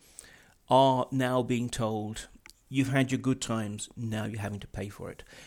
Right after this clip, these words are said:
So no, I don't think it's being driven by economic interests, but of course people will try and find whatever economic interests they can in the midst of it. But just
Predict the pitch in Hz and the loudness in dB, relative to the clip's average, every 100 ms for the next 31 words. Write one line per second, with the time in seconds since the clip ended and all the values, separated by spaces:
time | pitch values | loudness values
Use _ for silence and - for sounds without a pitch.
0 | - 147 143 117 - 135 175 - 139 131 | 4 6 6 4 2 4 4 4 -2 -2
1 | 139 123 117 123 120 117 117 - - 117 | 0 0 0 -2 0 -2 -2 -4 -4 -4
2 | 110 196 190 117 120 - - - - - | -2 0 0 -2 -2 -6 -10 -14 -20 -10
3 | 147 185 190 226 - 131 131 - - 139 | 4 6 6 -2 0 0 0 -6 -10 -10
4 | 135 123 131 123 - 113 110 - 120 117 | -6 -4 -2 -2 -4 -4 -6 -4 -2 -2
5 | 113 120 123 - 127 123 113 - 117 - | 0 0 -2 -4 -6 -4 -2 -4 -6 -4
6 | 110 - 117 110 - - 78 95 - - | -6 -4 -6 -6 -6 -4 -2 -4 -8 -8
7 | - 127 127 135 135 101 90 - - - | -2 0 2 0 -2 -6 -10 -14 -20 -20
8 | - _ - - 156 | -20 _ -8 -2 -2